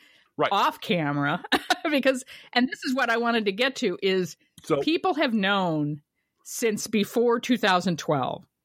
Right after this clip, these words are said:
Speaker 2: that this was the case, that
Speaker 1: Oh,
Speaker 2: Newt
Speaker 1: yeah.
Speaker 2: Gingrich was responsible for this kind of bomb throwing.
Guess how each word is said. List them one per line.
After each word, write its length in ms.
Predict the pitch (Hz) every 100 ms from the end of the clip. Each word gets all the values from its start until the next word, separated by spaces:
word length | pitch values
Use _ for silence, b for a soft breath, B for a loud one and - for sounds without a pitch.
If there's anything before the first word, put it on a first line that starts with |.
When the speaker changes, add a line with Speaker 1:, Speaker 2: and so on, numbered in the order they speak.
| _ _ -
Speaker 2:
that 180 | 190 185
this 500 | 160 151 214 240 -
was 380 | 185 180 175 170
the 100 | 180
case, 360 | 156 156 131 -
that 180 | 147 -
Speaker 1:
Oh, 40 |
Speaker 2:
Newt 200 | 180 226 -
Speaker 1:
yeah. 140 | 196
Speaker 2:
Gingrich 320 | 190 190 -
was 160 | 185 170
responsible 880 | 160 - - 180 180 - 185 185 175
for 320 | - 165 151
this 320 | 147 175 -
kind 240 | - 185
of 180 | 175 147
bomb 280 | 156 156 151
throwing. 460 | 139 143 135 131